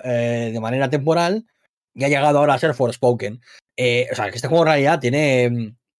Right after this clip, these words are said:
o sea, el desarrollo actual de Project Asia es mucho más corto de lo que tiene de vida este juego en realidad. Eh, bueno, ya Square Enix tiene mil cosas enterradas en el desierto que, que a veces,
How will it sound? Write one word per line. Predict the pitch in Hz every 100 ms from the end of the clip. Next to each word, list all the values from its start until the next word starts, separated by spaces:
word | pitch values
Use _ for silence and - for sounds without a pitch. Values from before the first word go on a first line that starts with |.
| _ -
o |
sea, | -
el | 120
desarrollo | 127 135 131 170
actual | 160 160 170
de | 165
Project | 156 160 151
Asia | 147 151 175
es | 156
mucho | 143 135
más | 147 131
corto | - 165 - 196 _ _ _ -
de | 135
lo | 139 127
que | 123
tiene | 123 139 147
de | 139
vida | 147 143 123 123
este | 120 -
juego | 131 123
en | 113
realidad. | 110 107 110 _ _ _ _ _ -
Eh, | 123 120 120 117 113 110 110 110
bueno, | 190 101
ya | 95 - _ 127
Square | - 165 170
Enix | 170
tiene | 165 143
mil | 143 127
cosas | - 127
enterradas | 131 110 131 123 113
en | 117 120 117 117 117 117
el | 117
desierto | 104 135 135 160 147
que, | 113 117 _ _ _
que | 127 117 113
a | 127
veces, | 131 131